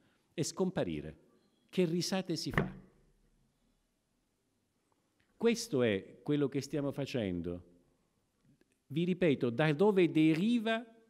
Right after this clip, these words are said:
il concetto di meglio? Perché ci sentiamo meglio degli altri esseri viventi? Non ce n'è alcun motivo. Allora ciò di cui abbiamo estremamente bisogno è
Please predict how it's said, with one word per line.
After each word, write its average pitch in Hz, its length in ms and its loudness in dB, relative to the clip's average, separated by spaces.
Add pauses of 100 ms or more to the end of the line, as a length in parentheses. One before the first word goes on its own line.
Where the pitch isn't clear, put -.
(360)
il 175 200 -2
concetto 190 520 0
di 160 180 -2
meglio? 85 680 0 (640)
Perché 160 460 0
ci 214 160 0
sentiamo 180 460 2
meglio 196 360 2
degli 147 200 0
altri 175 300 -2
esseri 160 380 -2
viventi? 131 520 -2
Non 180 280 4
ce 175 240 2
n'è 190 540 0
alcun 180 600 0
motivo. 151 760 -4 (240)
Allora 160 320 -2
ciò 196 200 -2
di 175 140 -4
cui 139 200 0
abbiamo 135 640 0
estremamente 143 1080 -2
bisogno 78 720 -8 (560)
è 165 340 2